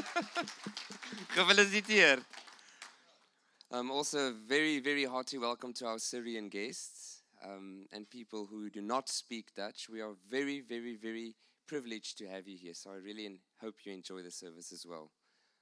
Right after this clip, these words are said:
with the translation that you, I trust, will have. Ehm, ja, nou.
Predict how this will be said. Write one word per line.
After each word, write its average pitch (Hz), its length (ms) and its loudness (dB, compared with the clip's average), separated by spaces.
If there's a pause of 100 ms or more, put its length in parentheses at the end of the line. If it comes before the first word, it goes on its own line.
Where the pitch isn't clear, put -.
with 98 160 -6 (180)
the 92 180 -8
translation 87 640 -10
that - 240 -14
you, 85 200 -12 (240)
I 92 100 -6
trust, - 340 -10
will 82 140 -12
have. 71 160 -12 (1400)
Ehm, 147 540 8 (1000)
ja, 123 480 12
nou. 120 500 8